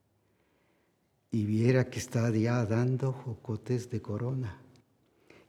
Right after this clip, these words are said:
Y en un tiempo que no es el tiempo de jocotes de corona.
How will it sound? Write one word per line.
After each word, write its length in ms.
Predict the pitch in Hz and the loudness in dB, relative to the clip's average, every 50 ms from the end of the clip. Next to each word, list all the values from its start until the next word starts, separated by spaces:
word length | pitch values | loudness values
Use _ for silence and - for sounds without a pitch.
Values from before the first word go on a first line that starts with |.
| _ - | _ 4
Y 140 | 120 123 | 4 4
en 120 | 117 117 117 | 6 6 4
un 280 | 123 131 139 139 139 | 6 8 6 6 6
tiempo 540 | 143 151 156 165 170 170 - - 180 175 - - - - - - - _ _ _ _ _ _ _ _ _ _ | 4 4 6 6 6 4 0 -2 -2 -2 -4 -6 -12 -18 -20 -20 -20 _ _ _ _ _ _ _ _ _ _
que 160 | - 127 120 | -4 -4 -2
no 160 | 104 113 120 127 | 0 2 2 2
es 160 | 117 - 160 | 4 4 2
el 140 | 160 156 156 | 2 2 4
tiempo 420 | - 139 110 104 104 - 139 143 | 4 4 4 4 4 2 2 4
de 100 | 135 127 | 4 2
jocotes 500 | - - 113 - - 120 - - 127 117 | 0 -2 -6 -4 -4 -4 -4 -2 -2 0
de 120 | 123 131 | 0 2
corona. 420 | - 160 175 262 240 190 131 95 | 2 2 2 2 2 0 -2 -4